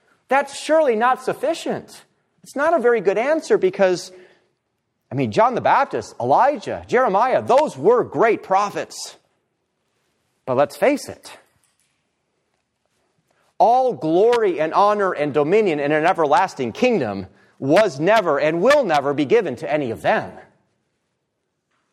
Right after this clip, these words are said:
So it's not a good answer. But maybe if the disciples heard Jesus to say, "What are people saying about me?"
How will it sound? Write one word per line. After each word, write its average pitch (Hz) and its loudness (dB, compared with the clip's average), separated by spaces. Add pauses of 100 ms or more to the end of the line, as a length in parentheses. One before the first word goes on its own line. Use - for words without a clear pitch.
(460)
So - -14
it's 156 -12
not 247 -4
a 147 2
good 107 -4
answer. 147 -8 (380)
But 151 0
maybe 277 0
if 170 -2
the 175 -2
disciples 160 0 (200)
heard 247 0
Jesus 202 -2
to 170 -4
say, 214 2
"What 226 2
are 311 0
people 247 -2
saying 202 0
about 151 2
me?" 147 -2